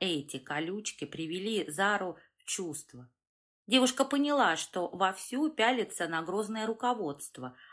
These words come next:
а ведь минуту назад думала, как ей дальше жить с той мыслью, что она ночь провела в постели Вольного. Более того, судя по метке, от которой назойливо, но не больно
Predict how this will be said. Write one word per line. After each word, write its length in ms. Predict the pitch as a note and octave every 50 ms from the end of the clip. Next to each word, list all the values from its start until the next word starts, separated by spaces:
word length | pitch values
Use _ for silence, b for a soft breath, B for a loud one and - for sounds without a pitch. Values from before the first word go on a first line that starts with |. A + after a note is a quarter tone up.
| B B
а 120 | - D3+ D#3
ведь 280 | D#3 D#3+ D#3 - -
минуту 400 | D#3 D#3+ D#3+ D#3+ D#3+ D#3+ - D#3+
назад 500 | D#3+ D#3+ D3+ D#3 D3+ F#3 A3 A#3+ G3 - B B B B B B
думала, 540 | E3+ G3+ A3+ B3+ D#4+ D4+ C4 G3 F3 E3 D#3+
как 280 | - - F#3+ G3 -
ей 140 | G#3+ A3+ A#3+
дальше 380 | A#3 B3 C4 C4+ - - D4 C#4+
жить 400 | A#3+ G#3 G3+ G#3 G#3 - - -
с 60 | -
той 220 | - F3+ F3 E3
мыслью, 580 | E3 E3+ F#3+ A3+ B3 B3 - - D3 C3 - b b b b
что 340 | - - - - F#3 - -
она 440 | - F3+ A3 A#3+ F#3+ F3 D#3+ D3 C3+
ночь 460 | C#3 C#3+ D3+ D#3 F3 G#3 G#3+ - -
провела 480 | - - D3+ D3 C#3 C#3+ C3+ C3+ C3 C3
в 120 | C3 - -
постели 580 | C#3 C#3+ C#3+ - - - E3+ D#3 D#3 D#3+ D3+ -
Вольного. 600 | D#3 E3+ F3 F3+ F3 E3+ D#3 C3+ B2 A#2+ B2+ - _ _ _ _ _ _ _ _ _ _ _ _ _ _ _ _ _ _ _ _ -
Более 440 | C#3+ C#3+ E3 E3 D#3 D3 D3+ D#3+ F3+
того, 300 | - G#3+ G3+ G#3 A3 A3
судя 260 | G#3+ - D4+ C#4 C4
по 180 | - - E3 D#3
метке, 540 | D3+ D3+ C#3 C#3 C3+ C3 - - - F#3 B B B B B
от 140 | - - -
которой 400 | - G#3+ G#3+ A3 A3 A3 G#3+ -
назойливо, 760 | G#3+ G#3+ G#3 A3 G#3 G3 A3+ G#3+ G3+ G3 F#3+ F#3+ F#3 F#3+
но 120 | F#3+ F#3+ F#3+
не 160 | G3 G3+ G3+
больно 440 | F#3 F3+ G3 F#3+ F#3 F3 F3 E3+